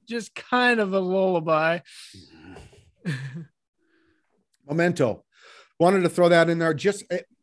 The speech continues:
Speaker 2: literally within the last three days, I watched it and
Speaker 1: Oh,
Speaker 2: went,
Speaker 1: nice. Yeah, I
Speaker 2: "That
Speaker 1: do
Speaker 2: one's
Speaker 1: like
Speaker 2: gonna go."
Speaker 1: Memento. And it's got, uh, Guy Pearson. What's the guy from Sopranos? I can't remember his name.
Speaker 2: Joe Pantaleone. It's
Speaker 1: Yeah.
Speaker 2: got, it's got a great, really, I mean, there's only, like, eight,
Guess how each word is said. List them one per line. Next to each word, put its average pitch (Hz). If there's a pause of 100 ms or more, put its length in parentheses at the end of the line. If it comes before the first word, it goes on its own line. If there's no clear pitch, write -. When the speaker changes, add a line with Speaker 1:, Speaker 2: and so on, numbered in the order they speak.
(160)
Speaker 2:
literally 175
within 139
the 139
last 139
three 135
days, 120
I 107
watched 98
it 87 (280)
and 165
Speaker 1:
Oh, -
Speaker 2:
went, 131
Speaker 1:
nice. 139
Yeah, 175
I 190
Speaker 2:
"That 185
Speaker 1:
do 226
Speaker 2:
one's 254
Speaker 1:
like 240
Speaker 2:
gonna -
go." 135
Speaker 1:
Memento. 139 (260)
And 214
it's 220
got, 214
uh, 196
Guy 202
Pearson. 214
What's 220
the 214
guy 196
from 185
Sopranos? 190
I 165
can't 180
remember 165
his 143
name. 147
Speaker 2:
Joe 190
Pantaleone. 170 (240)
It's 180
Speaker 1:
Yeah. 175
Speaker 2:
got, 190
it's -
got -
a 185
great, 180
really, 175
I 170
mean, 180
there's 180
only, 208
like, 160
eight, 156